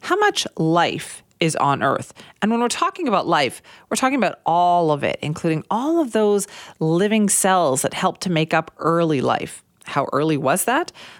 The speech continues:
Well, scientists now estimate that cells first came to exist almost four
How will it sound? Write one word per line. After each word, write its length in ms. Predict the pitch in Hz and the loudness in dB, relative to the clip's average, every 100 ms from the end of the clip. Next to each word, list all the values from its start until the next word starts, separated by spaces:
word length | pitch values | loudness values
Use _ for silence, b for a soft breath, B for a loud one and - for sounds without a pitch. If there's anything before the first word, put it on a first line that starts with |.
| B | B
Well, 80 | 202 | -2
scientists 540 | - 381 453 339 - | 0 0 0 0 2
now 160 | 202 180 | 2 2
estimate 500 | 151 - 190 208 226 | 0 0 0 0 0
that 140 | 156 | -4
cells 440 | - 196 185 208 - | 0 2 2 2 -2
first 360 | - 240 294 - | -4 -2 -2 -2
came 220 | - 214 | 0 0
to 120 | - | 2
exist 460 | 185 151 143 156 - B B B | 0 0 0 0 -2 B B B
almost 400 | 214 269 320 - | -2 0 0 -2
four 480 | - 220 220 220 | -2 2 4 2